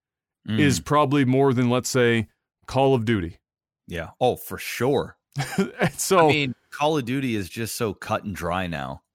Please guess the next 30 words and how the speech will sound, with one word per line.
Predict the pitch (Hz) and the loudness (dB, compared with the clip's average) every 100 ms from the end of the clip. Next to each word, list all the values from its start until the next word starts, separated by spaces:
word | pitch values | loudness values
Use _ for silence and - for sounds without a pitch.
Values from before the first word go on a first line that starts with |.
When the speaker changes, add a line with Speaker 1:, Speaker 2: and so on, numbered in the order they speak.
| - | 0
Speaker 2:
Yeah. | 127 110 82 - _ - | 2 2 -2 -8 _ -8
Speaker 1:
You | |
know | 98 | -2
what | 101 | -2
I | 98 | -2
mean? | 92 107 101 | -2 -2 -2
Like, | 92 87 - _ _ _ - | -2 -4 -10 _ _ _ -4
I'm | 135 | -2
sure | - 196 214 | 0 0 2
there's | 185 139 | 0 -2
a | |
lot | 120 101 120 | 0 0 0
that | 127 | -2
goes | - 117 95 | -4 -4 -4
into | 95 113 | -4 -2
making | 110 113 120 | -2 -4 -6
Call | 131 123 | -2 -2
of | 120 | 0
Duty. | 131 135 147 143 | -2 -2 -2 0
Speaker 2:
Absolutely. | 269 - 160 120 110 | 0 0 0 0 0
Speaker 1:
But, | 104 - _ _ | -2 -4 _ _
but | 117 98 | -4 -2
making | 127 151 156 165 | -2 -2 -2 -4
something | - 127 123 - 127 123 | -4 -4 -4 -2 -4 -2
like | 107 78 | -4 -4
Baldur's | 98 101 92 | -4 -4 -6
Gate, | - 92 90 - _ _ _ _ _ _ - | -4 -4 -4 -6 _ _ _ _ _ _ -10
it | 98 | -4
just | 107 113 | -4 -4
re-, | 117 | -6